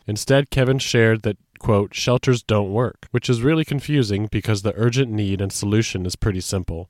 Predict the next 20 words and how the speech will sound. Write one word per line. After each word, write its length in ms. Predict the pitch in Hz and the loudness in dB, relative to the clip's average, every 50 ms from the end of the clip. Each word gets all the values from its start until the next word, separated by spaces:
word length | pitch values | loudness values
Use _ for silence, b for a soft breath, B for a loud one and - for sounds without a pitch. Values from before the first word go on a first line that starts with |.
| _ _ | _ _
Humans 360 | - 131 135 147 143 143 - | 2 2 4 6 4 4 2
sleeping 380 | - - 143 143 - 143 139 139 | 0 0 0 0 2 2 2 2
on 140 | 139 139 131 | 2 0 0
concrete. 540 | - 131 120 107 101 - - 85 78 - - _ b b b b | 0 -2 -2 -2 -2 -6 -8 -10 -10 -10 -14 _ b b b b
A 60 | 110 101 | -6 -4
shelter 400 | - - 156 147 - - 110 101 | 2 2 2 4 4 2 0 0
takes 300 | - 123 117 107 - - | 0 0 -2 -2 -2 -2
them 160 | 113 107 104 | 0 0 0
up 120 | 104 - | 2 2
off 180 | 113 104 104 - | 0 0 0 -2
the 100 | - 104 | -4 -4
ground 340 | - 110 98 95 98 104 113 | 0 0 0 2 0 0 -2
and 100 | 113 101 | -2 -2
gives 220 | - 101 95 92 | -2 -4 -4 -4
them 100 | 107 107 | -6 -6
safety. 520 | - - 131 123 113 - - 85 82 - - _ _ _ _ - | -4 -2 0 0 -2 -2 -6 -12 -14 -14 -16 _ _ _ _ 0
Kevin, 320 | - 151 139 113 110 131 | 2 2 2 2 0 -2
how 240 | 123 - 135 135 143 | -4 -2 0 2 2
does 140 | 143 139 131 | 2 2 2
that 260 | 139 139 139 - | 2 0 0 0